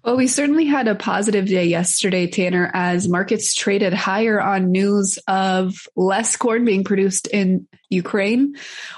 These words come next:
Wheat futures certainly led the way higher yesterday with some gains of twelve to seventeen cents across the board. Unfortunately, grains could not sustain those advances in the overnight.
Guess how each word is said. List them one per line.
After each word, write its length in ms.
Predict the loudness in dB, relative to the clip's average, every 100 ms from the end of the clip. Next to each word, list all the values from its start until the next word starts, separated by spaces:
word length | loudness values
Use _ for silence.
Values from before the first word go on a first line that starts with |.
| -2
Wheat 320 | 2 2 0
futures 340 | 0 0 0
certainly 360 | 0 2 2 2
led 200 | 2 2
the 100 | 2
way 160 | 0 -2
higher 340 | -2 0 2
yesterday 500 | 0 0 0 0 2
with 140 | 0
some 200 | 0 0
gains 360 | 2 2 2 2
of 120 | 0
twelve 380 | 0 0 0 0
to 60 | -2
seventeen 540 | 0 0 -2 0 2
cents 300 | 2 2 0
across 340 | 0 -2 -2 -2
the 80 | 0
board. 400 | 2 2 -2 -6 -18 -4
Unfortunately, 600 | -2 0 0 2 2 2
grains 340 | 2 2 2 2
could 180 | 0
not 280 | 0 0 0
sustain 460 | 0 0 0 2 2
those 180 | 2 0
advances 580 | 0 0 0 0 0
in 180 | 0 2
the 120 | 2
overnight. 560 | 2 2 0 -2 -6